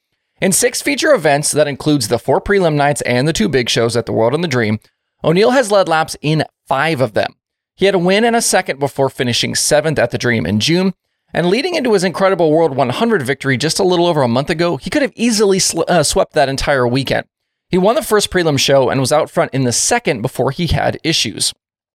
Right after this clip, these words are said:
And we haven't seen many drivers track down Davenport at Eldora in a crown jewel and drive by him for the win, but that's exactly what O'Neal did during the World.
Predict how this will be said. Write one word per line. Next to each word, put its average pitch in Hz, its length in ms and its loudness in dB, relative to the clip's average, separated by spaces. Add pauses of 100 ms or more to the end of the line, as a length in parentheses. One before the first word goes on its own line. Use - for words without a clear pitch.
(140)
And 156 120 2
we 202 100 4
haven't 262 200 0
seen 254 200 -2
many 208 180 0
drivers 165 420 2
track 165 360 -2
down 175 260 0
Davenport 139 520 0
at 147 160 0
Eldora 139 360 2
in 147 140 -2
a 156 60 0
crown 151 280 -2
jewel 131 360 0
and 143 200 -2
drive 135 400 0
by 139 240 2
him 135 220 0
for 131 200 0
the 110 80 0
win, 113 300 -2 (420)
but 135 120 -2
that's 214 180 0
exactly 170 560 -2
what 147 300 0
O'Neal 139 380 0
did 127 300 0
during 113 280 0
the 110 80 0
World. 113 400 -2